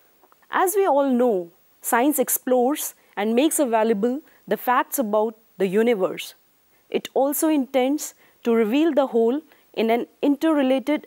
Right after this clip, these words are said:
atomistic way. The drive of science is to move from dot to globe, from elements to compounds, and from disciplinary to interdisciplinary, and from point to morphology. Occurrence of any phenomena in the universe,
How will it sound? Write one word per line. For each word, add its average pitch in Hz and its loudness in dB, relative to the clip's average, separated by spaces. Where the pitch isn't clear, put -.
atomistic 233 -2
way. 175 -2
The 202 -4
drive 262 0
of 392 0
science 269 0
is - -4
to 254 0
move 277 2
from 262 -2
dot 214 -2
to 277 2
globe, 208 0
from 214 0
elements 277 0
to 285 -2
compounds, 214 -2
and 214 -2
from 240 0
disciplinary 294 0
to 202 -2
interdisciplinary, 214 -2
and 196 -4
from 214 -2
point 285 -2
to 294 0
morphology. 196 -2
Occurrence 370 2
of 349 0
any 302 0
phenomena 240 0
in 226 -2
the 196 0
universe, 202 -2